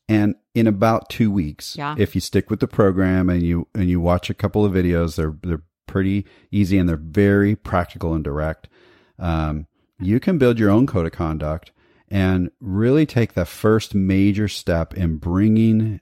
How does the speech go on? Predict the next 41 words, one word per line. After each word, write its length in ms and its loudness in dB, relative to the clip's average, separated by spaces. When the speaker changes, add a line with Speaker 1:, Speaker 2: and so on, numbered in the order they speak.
Speaker 1:
uh, 400 -2
your 180 -2
partnership 920 0
to 160 0
a 40 -2
place 520 -2
of 500 -6
being 400 2
parental 340 0
partners. 440 -2
Speaker 2:
Yeah. 260 -6
Speaker 1:
And 200 -4
we 120 4
would 160 2
love 200 2
to 220 0
be 140 -4
able 140 0
to 60 -2
walk 420 -4
you 120 -10
through 220 -10
that. 200 -14
We 160 0
want 200 4
to 60 0
serve 420 0
through 220 -4
this 120 -4
podcast, 440 -2
so 140 -4
I 60 0
don't 140 4
want 100 4
to 60 2
get 160 0
super 320 -2
<laughs> 0 -
salesy 560 0
here, 180 2
but 260 0